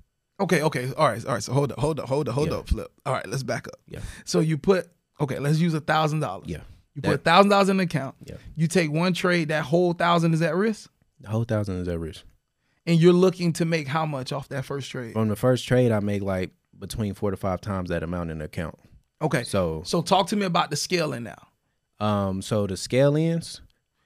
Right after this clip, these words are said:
Speaker 1: Yeah, yeah, yeah. So how are you doing that?
Speaker 2: Um, it depends. Uh, if the trade is just going to an overall T P and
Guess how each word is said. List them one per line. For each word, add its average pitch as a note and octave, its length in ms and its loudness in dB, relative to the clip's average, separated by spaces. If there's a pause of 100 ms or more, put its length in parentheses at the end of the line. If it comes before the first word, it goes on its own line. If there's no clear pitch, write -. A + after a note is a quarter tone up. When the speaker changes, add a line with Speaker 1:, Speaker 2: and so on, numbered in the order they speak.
(120)
Speaker 1:
Yeah, E3+ 160 4
yeah, D#3 120 2
yeah. B2 140 -4
So D3+ 160 -4
how F3 140 4
are F3+ 100 4
you E3+ 100 4
doing D#3+ 280 0
that? A#2 180 -10 (260)
Speaker 2:
Um, A2 380 2
it B2 140 0
depends. G#2+ 680 -4 (420)
Uh, G#2+ 300 2
if A2+ 200 -4
the G2+ 100 0
trade D3+ 480 4
is A#2+ 400 0 (120)
just G#2+ 240 -2
going A2+ 220 -4
to G#2+ 180 -2
an F2+ 60 0
overall G2+ 380 0
T G2+ 240 -4
P F#2 480 -4
and F2 340 -6